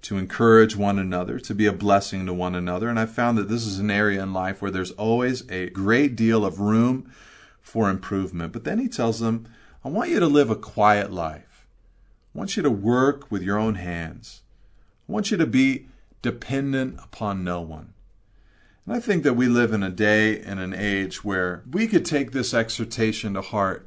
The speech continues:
so much more than we do, to live a quiet, silent, without objection kind of life, restful in a sense. And I think that God desires this for us.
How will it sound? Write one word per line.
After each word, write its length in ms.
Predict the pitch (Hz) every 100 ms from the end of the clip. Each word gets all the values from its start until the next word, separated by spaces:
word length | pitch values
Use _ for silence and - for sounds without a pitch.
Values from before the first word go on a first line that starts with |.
| -
so 260 | - - 160
much 260 | 139 113
more 280 | 120 110 110
than 100 | 98
we 100 | 92
do, 320 | 90 92 82 78
to 140 | 110
live 240 | 110 160
a 180 | 120 98
quiet, 760 | - - 127 123 135 139 - - _ _ _ -
silent, 720 | - - 120 123 120 120 117 _ _ - - _ _ _ _ -
without 500 | 101 113 127 143 113
objection 840 | 110 92 101 104 113 - 101 101
kind 340 | - 98 92
of 100 | 90
life, 380 | 87 85 85 85
restful 920 | 110 98 127 120 - - - 85 - - _ _
in 140 | 98 92
a 80 | 90
sense. 600 | - 85 78 - - - _ _ _ _ _ _ _ _ _
And 200 | - 131
I 260 | - - 175
think 240 | 277 240
that 80 | 170
God 320 | 120 117 127
desires 600 | 156 147 170 160 143 120
this 200 | 95 90
for 240 | - 92 80
us. 380 | 73 - -